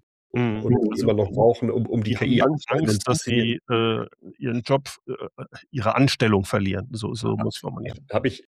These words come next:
Speaker 2: im Moment noch bei niemandem beobachtet.
Speaker 1: Mhm.
Speaker 2: Was ich beobachtet habe, was, glaub ich, vielen Unternehmern und Führungskräften gar nicht bewusst ist, ähm, ist das Thema Schatten-K I.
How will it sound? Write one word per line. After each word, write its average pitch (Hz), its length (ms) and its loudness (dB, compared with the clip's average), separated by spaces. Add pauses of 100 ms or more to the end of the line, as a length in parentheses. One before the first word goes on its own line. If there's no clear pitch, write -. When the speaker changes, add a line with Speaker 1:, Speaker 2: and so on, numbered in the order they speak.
(160)
Speaker 2:
im 110 120 -4
Moment 123 260 2
noch 123 120 0
bei 107 140 2
niemandem 156 400 -2
beobachtet. - 640 -2 (160)
Speaker 1:
Mhm. 117 380 -4 (200)
Speaker 2:
Was 143 200 2
ich - 160 -6
beobachtet 160 380 2
habe, 147 100 -8
was, 113 160 -2
glaub 107 160 0
ich, 104 100 -6
vielen 135 260 0
Unternehmern 120 720 2
und 101 140 -6
Führungskräften 120 480 -6
gar 104 120 4
nicht 107 180 -4
bewusst 101 600 -4
ist, - 420 -2 (220)
ähm, 123 300 -2 (180)
ist - 180 -6
das 123 140 -8
Thema 120 320 -2
Schatten-K - 760 -2
I. 95 280 -4